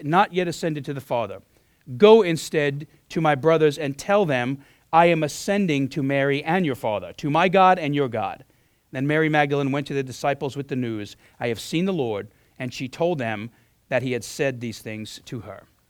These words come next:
Now, these two verses here are perhaps the greatest evidence in this passage that Mary's faith was renewed in Jesus. What's funny about this passage is all the questions always revolve around what Jesus meant by "don't hold on to me." That was addressed last week.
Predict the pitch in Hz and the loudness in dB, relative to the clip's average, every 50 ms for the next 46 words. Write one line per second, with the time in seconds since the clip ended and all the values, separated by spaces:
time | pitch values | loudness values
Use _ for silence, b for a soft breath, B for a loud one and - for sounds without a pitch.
0 | _ _ _ _ _ _ _ _ - 147 151 190 214 - - 269 269 226 233 240 | _ _ _ _ _ _ _ _ -6 0 2 2 2 2 4 4 4 8 8 8
1 | 233 - 277 240 - - 226 170 135 131 127 123 b b b b b b 156 139 | 8 6 4 -2 0 2 2 2 2 2 0 -4 b b b b b b -2 0
2 | - 175 170 175 160 - - - 151 123 156 175 202 226 226 208 - - 190 196 | 2 2 2 2 2 2 -4 -8 -8 -2 0 2 4 4 2 0 -2 2 2 2
3 | 185 180 165 160 139 - 147 147 147 - - - 170 156 147 135 - 127 113 110 | 2 2 0 -4 -4 -4 -6 -6 -6 -8 -4 0 2 2 2 0 -2 -6 -10 -10
4 | 107 - b b b b b 147 151 143 139 151 156 156 165 151 - - - - | -12 -16 b b b b b -2 -2 0 0 0 0 0 0 -2 -4 -6 -4 -2
5 | 151 151 143 143 - 156 147 139 127 135 135 131 135 127 123 120 113 127 143 139 | -2 -2 -2 -4 -6 -6 -6 -4 -4 -2 -2 -2 -2 -2 -4 -4 -4 -2 -2 -2
6 | 120 110 98 92 - - - b b b b b b b 165 - - - 240 247 | -2 -6 -10 -16 -18 -20 -20 b b b b b b b -4 -2 0 2 4 4
7 | 254 233 196 190 175 147 170 156 - - 165 151 151 143 - 143 131 147 135 - | 6 6 6 6 4 2 0 -6 -4 0 2 2 2 2 -2 -6 -6 -6 -6 -4
8 | - - 190 220 220 202 185 - - 208 208 202 - - 185 147 135 123 135 - | 0 2 4 4 4 2 -2 -2 2 2 2 2 0 -6 -6 -6 -6 -6 -6 -6
9 | 156 151 156 156 151 135 139 147 139 139 139 143 139 135 135 139 135 135 139 139 | -4 -4 -2 -4 -4 -4 -4 -4 -2 0 0 0 0 0 -2 -2 -2 -2 -2 -2
10 | 147 143 - - 151 139 135 131 - - 143 131 127 143 127 123 127 120 127 143 | -4 -4 -4 -6 -6 -6 -6 -8 -8 -8 -8 -6 -4 -4 -4 -4 -4 -8 -10 -12
11 | 139 - 131 123 117 123 127 131 120 - 110 101 95 87 - _ b b b b | -12 -10 -10 -8 -6 -6 -6 -6 -6 -10 -12 -16 -16 -18 -20 _ b b b b
12 | b b b b b 123 131 123 147 143 131 117 143 123 120 135 131 127 - - | b b b b b -4 -2 -2 -2 -2 -6 -6 -6 -4 -2 -2 -2 -2 -2 -6
13 | - 139 127 120 113 - 135 139 135 107 101 - | -8 -6 -6 -6 -6 -6 -8 -8 -8 -8 -10 -16